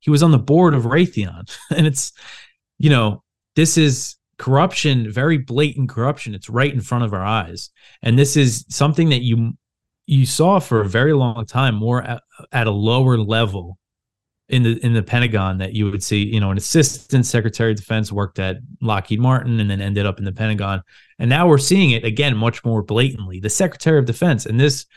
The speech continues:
uh, really started, uh, under Trump. James Mattis was, I think it was General Dynamics he was on the board of, or he was working for them. He became the Secretary of Defense.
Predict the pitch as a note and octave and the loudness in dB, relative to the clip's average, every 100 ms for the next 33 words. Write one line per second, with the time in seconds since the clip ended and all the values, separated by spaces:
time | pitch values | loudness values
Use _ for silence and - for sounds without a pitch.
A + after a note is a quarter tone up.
0 | _ _ _ _ - A2+ A2+ C3 C3+ - | _ _ _ _ -4 0 2 2 2 -2
1 | C3 B2+ A#2 G#2+ - _ _ _ B2 A2+ | 0 2 2 -2 -8 _ _ _ -8 -6
2 | G#2+ A2 G2 - F#3 F3+ F2+ - A#2 A#2+ | -2 -2 -4 0 2 2 0 -4 -2 0
3 | G#2 G#2+ C3+ C#3+ A2 C3 - - G#2+ A2+ | 0 0 0 0 -2 -6 -12 -6 0 2
4 | G#2 G#2 B2 D3+ A#2 - G#2 A2+ A2 G#2 | 0 -2 -2 0 -2 -2 -2 0 0 -2
5 | F#2 F#2+ G#2+ E3 - - - _ _ _ | -4 -2 0 -2 -4 -16 -16 _ _ _
6 | _ _ - C3 B2 C3+ A#2 B2 B2+ B2+ | _ _ 0 2 4 4 4 4 4 2
7 | A#2 G2+ G#2+ G#2 G2 A2+ B2 A2+ G#2+ A2 | 2 0 -2 -2 -2 -2 -2 -4 -2 0
8 | A2 G#2+ G2+ _ - A2+ G2+ - A#2+ A#2 | 0 -2 -6 _ -6 -4 -4 0 0 0
9 | B2+ G#2+ - A2+ G#2+ G2+ - D#3+ D#3 - | 0 -2 -2 0 0 -2 0 2 2 -2